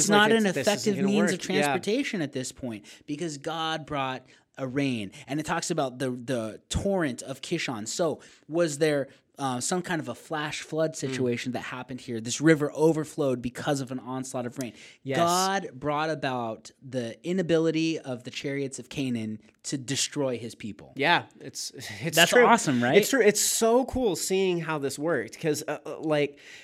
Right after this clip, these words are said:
Speaker 1: I, I'm sure obviously you're, you're having to think about this again. This, the Israelites at this time, they were probably, like, afraid 'cause they're looking at this. They see the nine hundred chariots lined up,
Speaker 2: Yeah.
Speaker 1: right? But then Deborah says, "No, don't worry."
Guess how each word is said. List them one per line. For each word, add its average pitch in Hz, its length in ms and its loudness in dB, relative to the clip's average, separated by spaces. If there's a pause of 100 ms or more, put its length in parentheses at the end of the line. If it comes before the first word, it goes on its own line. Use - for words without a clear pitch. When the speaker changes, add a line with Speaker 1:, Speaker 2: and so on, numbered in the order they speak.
Speaker 1:
I, 175 140 -2
I'm 185 140 0
sure 226 440 6
obviously 180 640 0
you're, 156 120 0 (100)
you're 156 160 -4
having 180 220 0
to 165 60 0
think 165 220 -4
about 143 200 -2
this 135 180 -6
again. 123 380 -8 (320)
This, 165 220 -4 (560)
the 160 140 -2
Israelites 151 520 0
at 123 80 -8
this 127 160 -6
time, 127 180 -10
they 123 60 -6
were 123 100 -6
probably, 127 640 -6 (100)
like, 120 180 -12
afraid 160 440 -2
'cause 123 140 -6
they're 123 100 -2
looking 135 280 -2
at 123 100 -4
this. 120 160 -4
They 123 120 -2
see 147 300 -2
the 156 120 -2
nine 139 200 -2
hundred 127 240 -8
chariots 127 420 -4
lined 123 200 -4
up, 113 140 -2
Speaker 2:
Yeah. 123 40 -4
Speaker 1:
right? 127 160 -4
But 113 100 -10
then 147 140 -2
Deborah 165 320 0
says, 147 360 -2
"No, 165 260 2
don't 160 260 0
worry." 151 560 2